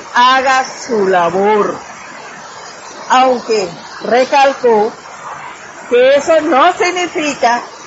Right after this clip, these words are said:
que, eh, hacemos el llamado y nos sentamos a esperar allí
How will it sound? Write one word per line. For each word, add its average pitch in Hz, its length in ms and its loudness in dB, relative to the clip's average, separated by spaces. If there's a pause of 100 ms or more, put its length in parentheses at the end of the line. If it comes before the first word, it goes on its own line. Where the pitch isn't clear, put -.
(800)
que, 508 260 4 (1160)
eh, 226 540 4
hacemos 262 420 2
el 320 100 0
llamado 277 540 4
y 320 60 -2
nos 240 180 2
sentamos 269 760 0
a 240 100 2
esperar 240 400 2
allí 247 300 2